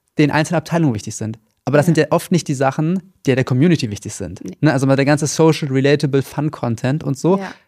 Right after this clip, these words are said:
Speaker 1: der ist ja oft dann gar nicht in dieser Perspektive mit drin. Wie geht ihr damit um? Also, s-,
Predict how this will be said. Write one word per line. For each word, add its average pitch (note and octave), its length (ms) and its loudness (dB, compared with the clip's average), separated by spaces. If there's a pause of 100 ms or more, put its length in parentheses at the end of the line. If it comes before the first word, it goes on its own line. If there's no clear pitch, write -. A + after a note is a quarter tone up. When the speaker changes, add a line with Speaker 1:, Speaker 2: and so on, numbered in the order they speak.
Speaker 1:
der - 80 -2
ist - 160 0
ja C#3+ 100 2
oft - 220 -2
dann C3+ 140 0
gar C#3 160 2
nicht C#3+ 160 0
in C#3+ 100 -2
dieser C3 200 0
Perspektive C3 440 -4
mit B2 200 -2
drin. B2 180 0
Wie A#2+ 60 0
geht D3 200 0
ihr C3 80 0
damit C3 460 0
um? G#2 220 -4
Also, A2+ 360 -4
s-, A#2+ 400 -16